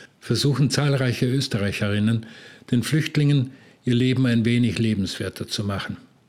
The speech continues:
Wo die Politik kläglich versagt, beziehungsweise die Situation mit Kalkül eskalieren lässt, sorgt die Zivilgesellschaft für Entspannung. Es ist Sonntag. Die Straßen um das Lager Dreiskirchen sind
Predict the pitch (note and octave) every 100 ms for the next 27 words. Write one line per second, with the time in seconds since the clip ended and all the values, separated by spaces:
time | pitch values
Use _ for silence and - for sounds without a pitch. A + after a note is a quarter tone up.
0 | _ _ _ - _ - G#2 G#2 A2 G#2+
1 | A2 - D3+ D3+ C3 C3 B2 - A2+ -
2 | B2 C3+ - - - - - - G#2 -
3 | C3+ C3+ - B2+ A#2+ A#2+ A2 - A2 A2
4 | - B2 C#3 C3+ A#2 - A2 G#2 - C3+
5 | C3+ - B2+ - A#2 G#2+ C3 B2+ A#2+ A#2+
6 | - - - - - - - A#2 A#2 -
7 | A2+ - A2 A#2 A#2 G#2 G#2 G2 G#2 F#2+
8 | - G#2 F#2+ - - - - - _ _
9 | A#2 A2+ C#3 - B2+ A2+ A2 F#2+ F#2 -
10 | - - _ - G#2+ - A2 A#2 - C3+
11 | A#2+ A#2+ - A#2+ A2+ A2+ A2 G#2+ - A#2+
12 | - A#2+ G#2+ A2 G#2 -